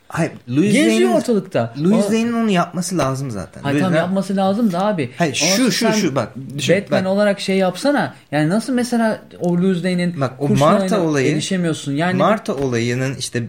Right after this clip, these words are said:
Speaker 1: benim için en büyük şeyi, tamam mı? An-, a-,
Speaker 2: Ulan evet,
Speaker 1: Martha kim?
Speaker 2: annesinin Martha olmadığını nasıl bilmiyorsun sen adının
Speaker 1: Ha,
Speaker 2: gerçek
Speaker 1: yani sen
Speaker 2: Martha?
Speaker 1: sü-, Batman'sin, tamam mı? Senin bir sürü, e, lakabın var. Bunlardan bir tanesi dünyanın en iyi dedektifi.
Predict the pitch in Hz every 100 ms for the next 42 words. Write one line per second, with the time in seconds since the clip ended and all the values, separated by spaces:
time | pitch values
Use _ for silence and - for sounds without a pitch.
0 | 110 123 170 151 - 117 143 170 147 113
1 | - 101 110 202 _ - 139 160 82 117
2 | - 151 170 226 262 196 220 254 277 -
3 | 294 277 277 277 294 285 285 285 277 311
4 | 302 302 269 208 - 175 180 160 160 160
5 | - - 113 - 180 - 240 139 131 131
6 | 120 98 135 180 208 202 180 - 107 156
7 | - - 143 165 104 90 - - 147 131
8 | 135 - _ - 196 190 143 135 143 -
9 | 127 123 123 127 120 120 107 95 92 143
10 | 151 131 135 131 117 117 120 120 110 98
11 | - 117 117 113 107 104 107 156 151 110
12 | 98 92 - 92 156 196